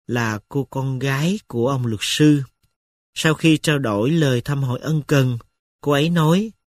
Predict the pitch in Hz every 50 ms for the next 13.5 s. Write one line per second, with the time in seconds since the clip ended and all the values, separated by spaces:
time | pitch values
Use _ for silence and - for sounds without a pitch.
0 | _ _ _ _ _ _ _ - 147 151 156 151 151 147 147 156 147 143 156 156
1 | 147 131 117 113 113 117 113 - _ _ _ _ _ _ _ - 135 147 143 135
2 | 135 131 147 151 143 139 190 196 - - - 147 110 95 101 113 127 131 - _
3 | _ _ - 127 143 - - 135 120 110 _ - 147 143 143 156 180 208 226 214
4 | _ _ _ _ _ _ _ _ - - 147 143 147 175 190 180 151 127 131 135
5 | - - 165 165 170 190 214 - - - 165 147 143 143 160 208 226 _ _ _
6 | - 143 151 151 147 139 - - - 151 147 143 139 131 - - 156 147 147 147
7 | 143 143 143 143 143 147 143 143 135 - _ _ _ _ _ _ _ _ - -
8 | - - 165 160 160 156 - 165 160 160 156 160 180 202 185 - - - 180 175
9 | 170 170 170 156 _ _ _ _ _ - 139 135 131 123 - - 165 185 - 175
10 | 165 160 156 156 139 139 143 123 120 131 147 151 _ - - 151 147 147 143 143
11 | - _ _ _ _ _ _ _ _ _ _ _ - 135 131 139 139 143 151 175
12 | 202 220 208 190 196 208 208 - _ _ _ _ _ - - 156 143 131 123 120
13 | 123 139 147 156 151 160 165 190 226 262